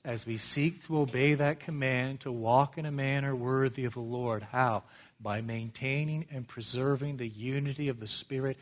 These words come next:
in the bond of peace. Why is that such a big deal? That's Psalm one thirty-three, because how good and pleasant it is when brothers dwell in unity.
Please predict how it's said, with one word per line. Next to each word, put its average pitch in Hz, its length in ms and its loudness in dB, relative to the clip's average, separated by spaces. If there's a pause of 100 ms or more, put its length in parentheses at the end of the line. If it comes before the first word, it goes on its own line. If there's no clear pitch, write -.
(140)
in 127 120 -8
the 117 80 -6
bond 120 320 0
of 113 160 -8
peace. 120 340 -4 (320)
Why 107 360 2
is 143 100 2
that 139 180 0
such - 260 -6
a 135 60 -6
big 127 240 -4
deal? 127 320 -4 (240)
That's 113 160 -10
Psalm 123 320 0
one 120 140 -2
thirty-three, 117 720 -4
because 107 260 -8
how 120 380 -6
good 110 220 -6
and 110 140 -10
pleasant 117 380 -8
it 143 80 -8
is 82 360 -12 (600)
when 98 200 -12
brothers 101 420 -6
dwell 104 400 -6 (220)
in 131 300 -6 (840)
unity. 95 600 -14